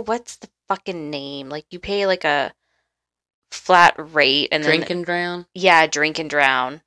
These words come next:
Speaker 1: I think, like, I, there was one night I went to a drink and drown on daylight savings time.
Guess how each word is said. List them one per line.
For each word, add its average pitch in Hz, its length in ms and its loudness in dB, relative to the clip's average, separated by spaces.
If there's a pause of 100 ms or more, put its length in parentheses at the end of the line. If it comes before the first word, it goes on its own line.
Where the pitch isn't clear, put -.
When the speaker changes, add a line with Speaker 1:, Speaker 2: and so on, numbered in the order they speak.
(100)
Speaker 1:
I 175 80 -4
think, 175 240 -8
like, 170 180 0
I, 160 220 0 (160)
there 170 120 2
was 156 160 -2
one 156 220 -2
night 139 300 -4
I 160 120 -6
went 151 160 -8
to 160 80 -4
a 147 60 -4
drink 147 300 -6
and 147 100 -12
drown 139 360 -6
on 143 180 -10
daylight 139 440 -2
savings 139 420 -6
time. 151 340 2